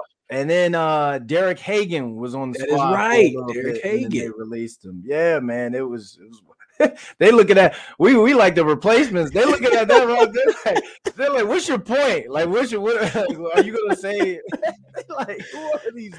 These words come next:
Speaker 1: dudes?
Speaker 2: Uh, that's probably why that Wildcat word. They were like, "We
Speaker 1: Yeah,
Speaker 2: don't know
Speaker 1: man.
Speaker 2: who we gonna throw it to." Then we had Chad Pennington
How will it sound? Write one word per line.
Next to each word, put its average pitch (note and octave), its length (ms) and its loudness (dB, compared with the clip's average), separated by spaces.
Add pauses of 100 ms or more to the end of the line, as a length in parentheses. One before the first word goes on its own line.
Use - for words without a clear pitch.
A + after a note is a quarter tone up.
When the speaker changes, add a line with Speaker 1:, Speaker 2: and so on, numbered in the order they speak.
Speaker 1:
dudes? E3 320 -6
Speaker 2:
Uh, - 100 -6
that's G#3+ 300 2
probably D#4+ 300 4
why A3 220 6
that F#3+ 200 6
Wildcat A#3+ 600 2
word. F3 220 -2
They F#3+ 100 -2
were G#3 100 -4
like, C3 140 -4
"We - 60 -4
Speaker 1:
Yeah, - 40 -2
Speaker 2:
don't F#3+ 180 -2
know C3+ 100 -4
Speaker 1:
man. D3+ 120 -2
Speaker 2:
who C4 100 -2
we G3 120 -2
gonna D#3 180 2
throw D3 180 2
it C#3+ 100 -2
to." C#3+ 100 -4
Then F#3+ 120 2
we G3 120 0
had D3+ 260 2
Chad F#3 420 0
Pennington E3 540 -2